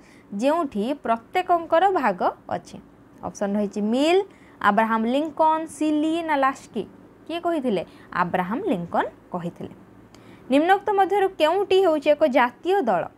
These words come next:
ଅପସନ୍ ରହିଛି ଡିଏମ୍କେ, ବିଏସ୍ପି, ନ୍ୟାସନାଲ କନଫରେନ୍ସ ନା ଅକାଳୀ ଦଳ? ଏହାର ସଠିକ୍ ଉତ୍ତର ହେବ ବିଏସ୍ପି ହେଉଛି ଏକ ଜାତୀୟ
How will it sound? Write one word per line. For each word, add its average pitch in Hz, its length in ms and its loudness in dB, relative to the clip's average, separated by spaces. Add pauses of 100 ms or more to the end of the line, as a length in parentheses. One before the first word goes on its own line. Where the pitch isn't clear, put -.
(400)
ଅପସନ୍ 226 360 -4
ରହିଛି 240 240 0
ଡିଏମ୍କେ, 294 500 2 (440)
ବିଏସ୍ପି, 294 500 0 (220)
ନ୍ୟାସନାଲ 233 480 0
କନଫରେନ୍ସ 285 640 -4
ନା 294 140 0
ଅକାଳୀ 269 280 0
ଦଳ? 240 180 0 (800)
ଏହାର 202 200 -4
ସଠିକ୍ 208 360 -6
ଉତ୍ତର 302 240 2
ହେବ 233 160 0 (420)
ବିଏସ୍ପି 226 720 -2
ହେଉଛି 185 280 -4
ଏକ 220 120 -6
ଜାତୀୟ 202 400 -2